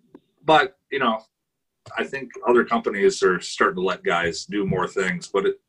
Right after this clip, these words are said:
but if you go sign a contract, they're gonna expect you to be there once a week, and you can't leave for four,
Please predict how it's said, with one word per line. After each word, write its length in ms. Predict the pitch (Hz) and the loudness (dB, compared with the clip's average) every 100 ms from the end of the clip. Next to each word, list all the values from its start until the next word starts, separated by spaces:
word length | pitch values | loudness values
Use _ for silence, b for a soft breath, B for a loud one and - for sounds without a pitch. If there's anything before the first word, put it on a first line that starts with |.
| - | -4
but 240 | 147 - _ | -4 -4 _
if 120 | - | 0
you 80 | 156 | 4
go 180 | 170 135 | 6 4
sign 280 | - 139 120 | 4 2 2
a 40 | |
contract, 520 | 143 160 120 98 92 | 0 -2 0 -2 2
they're 100 | - | 0
gonna 140 | 131 101 | 2 -2
expect 340 | - 131 - | -2 -4 -2
you 80 | 98 | -4
to 80 | 98 | 0
be 140 | 127 | 0
there 160 | 113 92 | 0 -2
once 240 | 87 90 | -2 -8
a 40 | 90 | -6
week, 240 | 87 90 | -6 -6
and 80 | 82 | -10
you 100 | 87 | -6
can't 280 | - 117 - | -2 -2 2
leave 220 | 110 113 | 2 2
for 240 | 98 90 85 | 2 0 0
four, 320 | 110 98 | 2 2